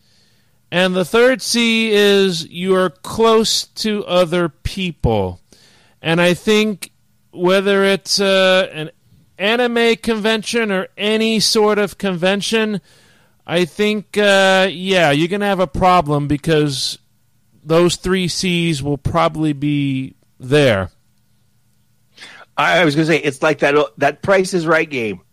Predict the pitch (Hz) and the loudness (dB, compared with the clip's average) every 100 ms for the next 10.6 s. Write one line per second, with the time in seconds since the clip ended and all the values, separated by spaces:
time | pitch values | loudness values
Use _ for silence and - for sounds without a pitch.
0 | - - 147 147 - 135 135 95 - - | -20 -8 -4 -4 -4 -2 -2 -2 -8 -16
1 | - - 175 _ 220 - 330 - 226 - | -18 -14 -14 _ -6 -2 -4 -2 -4 -4
2 | - - - - - - _ _ 113 135 | -8 -10 -16 -20 -20 -20 _ _ -2 2
3 | 151 151 156 151 _ _ - 139 131 131 | 2 0 -4 -10 _ _ -4 0 0 -2
4 | _ - 123 113 110 - _ 101 117 117 | _ -10 -6 -6 -8 -14 _ -6 0 0
5 | 113 - - - - - - 740 - 165 | 0 -4 -14 -16 -18 -20 -20 _ -8 -8
6 | - - - - _ _ _ - - _ | -8 -12 -14 -18 _ _ _ -20 -20 _
7 | _ _ _ - - 147 143 139 131 131 | _ _ _ -8 0 4 6 4 2 -4
8 | - 151 175 175 185 196 196 214 294 302 | -6 -2 2 2 2 0 -2 -2 0 2
9 | 220 226 - 180 151 - 160 143 151 147 | 2 2 0 -4 -2 -2 0 0 -2 -4
10 | - 165 151 151 147 143 | -2 2 4 2 0 -6